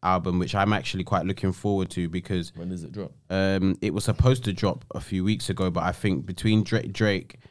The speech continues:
Speaker 1: and the announcement of Beyonce's album,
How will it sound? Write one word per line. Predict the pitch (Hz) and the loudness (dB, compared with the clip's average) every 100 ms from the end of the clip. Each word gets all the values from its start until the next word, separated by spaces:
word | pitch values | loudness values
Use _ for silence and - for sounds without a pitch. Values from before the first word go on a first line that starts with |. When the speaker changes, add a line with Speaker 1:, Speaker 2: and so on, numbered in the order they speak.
| _ _ | _ _
Speaker 1:
and | 92 95 87 | 0 2 2
the | 90 78 | 0 2
announcement | 90 98 - 98 - | 4 2 2 0 0
of | 87 | 0
Beyonce's | 95 101 82 87 | 0 0 0 -2
album, | 90 87 85 82 | -2 -2 -4 -8